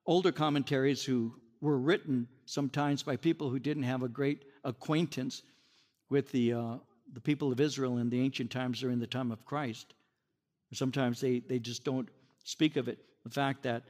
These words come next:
that the children were raised with Scripture, many of them, if not the majority of them, during the time of Christ, being well taught in Scripture, memorizing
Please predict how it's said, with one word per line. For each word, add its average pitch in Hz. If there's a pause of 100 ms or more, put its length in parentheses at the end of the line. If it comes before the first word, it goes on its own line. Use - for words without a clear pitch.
(240)
that 120
the 127
children 135
were 123
raised 131 (180)
with 120
Scripture, 160
many 131
of 113
them, 131 (280)
if -
not 123
the 127
majority 143
of 117
them, 120
during 127
the 123
time 131
of 120
Christ, 135 (240)
being 120
well 127
taught 151
in 113
Scripture, -
memorizing 127